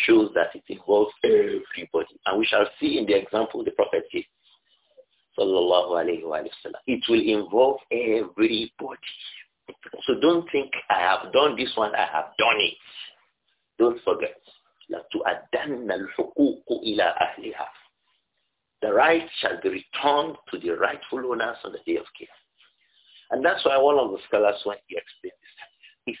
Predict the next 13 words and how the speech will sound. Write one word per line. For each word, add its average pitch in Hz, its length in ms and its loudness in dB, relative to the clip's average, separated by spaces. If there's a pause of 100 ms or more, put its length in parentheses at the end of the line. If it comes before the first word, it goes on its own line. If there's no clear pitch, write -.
said 165 140 -8
it - 180 -12
will 110 100 -6
be - 160 -16
issues 156 540 -4 (180)
of 92 260 -4 (400)
good 139 140 -8 (120)
deeds 107 180 -12 (140)
and 92 100 -10 (180)
evil 87 180 -14 (100)
deeds. 73 120 -20 (1500)
People 139 380 -4
will 95 140 -4